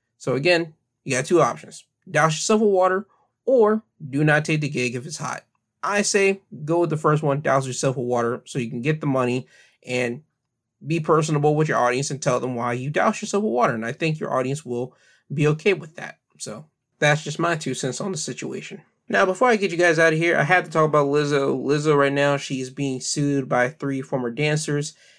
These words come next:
In the forty-four page suit, three dancers detailed allegations of assault, inappropriate sexual behavior, workplace misconduct, uh, disability discrimination, and religious harassment against Lizzo and her production company, Big Girl, uh, Big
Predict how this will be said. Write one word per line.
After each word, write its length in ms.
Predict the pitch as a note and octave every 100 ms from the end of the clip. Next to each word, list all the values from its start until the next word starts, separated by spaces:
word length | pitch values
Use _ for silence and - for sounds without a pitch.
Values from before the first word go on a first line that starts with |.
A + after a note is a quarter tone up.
| _
In 180 | C#3+ C#3+
the 60 | C3+
forty-four 440 | F3 E3 D#3 D#3
page 320 | D#3 D3 C#3
suit, 360 | - E3 D#3 -
three 320 | _ - D3+
dancers 540 | C#3+ C#3+ C#3+ D3+ C3+ B2+
detailed 600 | C#3 C#3+ - C3+ B2+ A#2+ -
allegations 520 | C3+ B2+ C3 C#3+ B2+
of 140 | B2 A#2+
assault, 600 | - D3+ C#3 C#3 C3 -
inappropriate 640 | D3+ B2 - C#3 C3 B2+
sexual 340 | - C#3 - B2
behavior, 640 | B2 C3+ D3 C#3+ C3+ C3
workplace 520 | A#2+ B2 - B2+ B2
misconduct, 800 | - - - D3 C#3 C3+ C3+ A2+ - - - _
uh, 180 | B2+ B2
disability 600 | C#3 C3+ B2+ C3+ C3+ B2+
discrimination, 840 | B2+ - C3 C3 D3 D3 D#3 C3+
and 140 | C3 A#2+
religious 400 | B2 C3+ C3+ -
harassment 580 | B2+ C3+ C#3 D3+ C#3 -
against 380 | C3 C3 C3 C3
Lizzo 360 | C#3+ C#3+ C3+ C3
and 160 | C3+
her 100 | C#3
production 440 | A#2+ B2 C3 C#3+ B2+
company, 340 | D3 C3 B2+
Big 280 | A2+ B2 A#2
Girl, 340 | B2+ B2+ A#2+ - _ _ _ -
uh, 220 | C3+ B2
Big 440 | C#3+ C3 B2 A2+